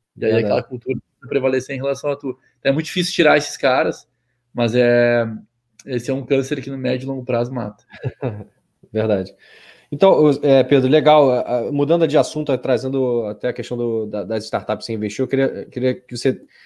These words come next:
Speaker 2: até falasse um pouco da perspectiva de investimento mesmo no cenário agora de, de startups. Você, como investidor, como você vê agora esse cenário? Se você vê oportunidades ou você acha que vai ser um, um cenário realmente de retração?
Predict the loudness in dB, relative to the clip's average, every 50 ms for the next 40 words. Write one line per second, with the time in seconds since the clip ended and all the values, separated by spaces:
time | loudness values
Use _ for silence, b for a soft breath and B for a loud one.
0 | b b -2 0 2 2 2 2 2 2 2 0 0 0 2 2 2 2 2 2
1 | 2 0 0 0 -2 -2 0 0 0 0 2 4 4 2 2 2 2 2 2 2
2 | 0 0 0 0 0 -2 -2 -2 -2 0 2 2 2 2 4 4 2 2 0 -2
3 | -4 -4 -6 -10 -12 -4 -2 -4 -2 0 0 0 0 0 -2 -8 -20 _ _ _
4 | _ _ _ _ _ -10 -6 -6 -6 -6 -8 _ _ 0 2 4 4 4 4 2
5 | 2 2 0 -2 0 2 2 2 2 0 b b b b b _ -6 -6 -6 -4
6 | -2 -2 -2 0 0 0 2 2 2 2 2 2 0 0 -2 -2 -2 0 0 2
7 | 2 2 2 2 2 0 -2 -6 -8 -6 -4 0 2 2 2 2 2 -2 -2 0
8 | -2 -2 -2 -2 -2 0 2 2 4 4 4 4 0 -4 -6 -4 -2 -2 -2 -2
9 | -2 -4 -6 -6 -4 -6 -6 -6 -6 -6 -6 -8 -8 -8 -6 -4 -2 -2 0 0
10 | -2 -2 -4 -6 -6 -4 -2 -2 -2 0 -2 -2 -2 -2 -4 -2 0 0 0 0
11 | -2